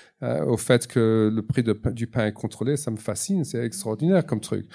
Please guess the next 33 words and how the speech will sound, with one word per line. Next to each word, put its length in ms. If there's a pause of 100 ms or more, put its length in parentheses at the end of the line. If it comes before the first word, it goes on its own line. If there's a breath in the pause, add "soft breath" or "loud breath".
(200 loud breath)
Le 80
fait 240
qu'il 160
faut 120
manger, 380
toujours 320
avoir 260
du 100
pain 240
avec 260
le, 240 (340 loud breath)
et 100
moi 120
je 100
trouve 180
ça, 300
euh, 680 (320)
très, 280
très, 280
euh, 420
unique, 460
non ? 200 (840)
Alors 120
moi, 140
moi 120
j'ai, 380
puisqu'il 320
n'y 40
avait 120
pas 180
du 120
pain, 380 (140)
euh, 240